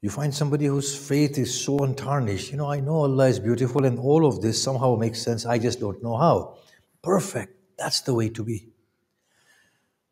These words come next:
Then there is a mind that says,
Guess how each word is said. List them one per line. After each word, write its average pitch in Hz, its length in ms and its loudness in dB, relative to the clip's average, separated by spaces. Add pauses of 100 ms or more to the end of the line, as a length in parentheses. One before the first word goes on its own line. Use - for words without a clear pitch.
(200)
Then 175 360 6
there 143 160 6
is 139 380 4
a 113 80 -2
mind 127 420 4
that 120 260 0
says, 127 360 0